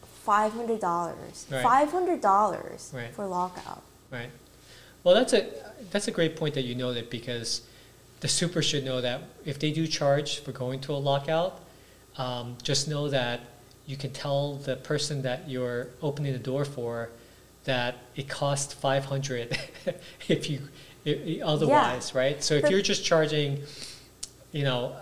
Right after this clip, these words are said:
Speaker 2: I don't know, let's just say, like, fifty bucks or even hundred bucks.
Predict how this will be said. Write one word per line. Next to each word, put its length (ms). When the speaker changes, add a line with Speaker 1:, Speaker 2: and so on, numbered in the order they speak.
Speaker 2:
I 80
don't 160
know, 240
let's 160
just 120
say, 140
like, 360
fifty 280
bucks 600
or 60
even 180
hundred 320
bucks. 360